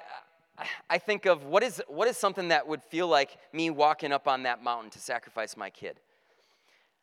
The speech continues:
I've always thought that the idea of letting my kid go to Hollywood to be an actor would be a little bit like letting my kid walk,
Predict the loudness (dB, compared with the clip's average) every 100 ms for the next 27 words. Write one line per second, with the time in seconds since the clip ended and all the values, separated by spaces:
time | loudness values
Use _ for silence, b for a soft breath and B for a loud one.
0 | 0 6 8 8 6 4 4 2 2 2
1 | 2 0 2 2 2 0 -4 2 4 4
2 | 2 2 2 0 -2 -2 -2 -6 -2 2
3 | 2 0 -2 -2 -2 -10 -12 -8 -8 -4
4 | -2 -2 0 -2 -2 -6 -4 -2 0 0
5 | 2 0 0 -4 -2 0 0 0 -2 0
6 | 0 -2 -4 -4 0 -2 -4